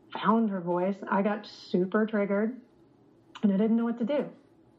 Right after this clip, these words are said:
I was like, "This," so I would yell, or I would put her in a timeout. Oh my gosh, which just makes me cringe at <laughs> thinking about it right now. For me, for me, those tactics were not working.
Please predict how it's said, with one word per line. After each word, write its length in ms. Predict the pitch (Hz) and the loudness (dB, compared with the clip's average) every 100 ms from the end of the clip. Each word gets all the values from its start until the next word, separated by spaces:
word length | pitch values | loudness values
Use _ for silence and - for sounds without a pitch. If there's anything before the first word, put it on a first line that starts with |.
| _ _ _ _ _ _ - | _ _ _ _ _ _ -2
I 80 | 202 | 0
was 100 | 208 | 2
like, 260 | 208 196 180 | -2 -2 0
"This," 240 | 247 247 - - - | 0 0 -8 -10 -2
so 80 | 220 | 0
I 200 | 208 226 | 2 0
would 160 | 262 | 0
yell, 460 | 233 202 185 233 - - _ _ - - | 0 0 -2 -4 -10 -18 _ _ -10 -2
or 120 | 190 | 0
I 80 | 196 | 0
would 120 | 208 | 0
put 140 | 208 | 0
her 100 | 208 | 0
in 60 | 202 | 0
a 60 | 214 | -2
timeout. 520 | 214 208 175 175 - - _ _ - | -2 -2 -2 -4 -8 -16 _ _ -2
Oh 140 | 269 | 0
my 160 | 247 170 | 0 0
gosh, 380 | 180 180 190 - | 0 0 0 -2
which 220 | 196 - | -4 -2
just 180 | 196 - | -2 2
makes 200 | 196 - | 0 0
me 120 | 185 | -2
cringe 420 | 175 - 202 208 | -2 0 2 2
at 80 | 196 - - | -2 -8 -14
<laughs> 0 | - - | -14 -4
thinking 340 | 302 302 269 | -2 0 0
about 200 | 240 220 | 0 0
it 40 | 226 | -2
right 200 | 233 226 | -2 -2
now. 200 | 214 226 | -2 -2
For 200 | - 233 | -2 0
me, 420 | 247 277 175 170 - _ - | 0 -2 -4 -8 -20 _ -4
for 200 | 196 190 | 0 2
me, 280 | 220 180 165 _ _ - - - - - _ | 0 -2 -8 _ _ -20 -20 -20 -20 -20 _
those 180 | 226 220 | 0 0
tactics 440 | 233 240 226 220 208 | 0 -2 -2 -4 -4
were 240 | 190 202 | -2 -2
not 200 | 190 180 | -2 -4
working. 480 | 190 180 220 226 | -4 -4 -4 -6